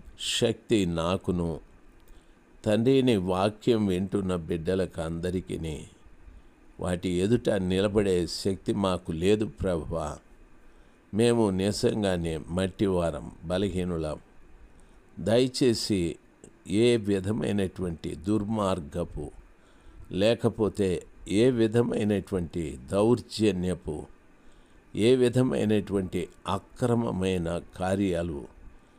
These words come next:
మీ ప్రజలమైన మా పట్ల జరగకుండా సహాయం చేయండి స్వామి.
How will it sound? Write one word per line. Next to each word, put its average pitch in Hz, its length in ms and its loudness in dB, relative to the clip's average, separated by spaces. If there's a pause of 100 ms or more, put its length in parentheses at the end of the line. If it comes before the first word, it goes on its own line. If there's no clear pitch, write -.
(300)
మీ 101 220 2
ప్రజలమైన 104 840 0
మా 90 240 -4
పట్ల 92 420 -4
జరగకుండా 90 1000 -4
సహాయం 101 680 -2
చేయండి 90 640 -4
స్వామి. - 500 -10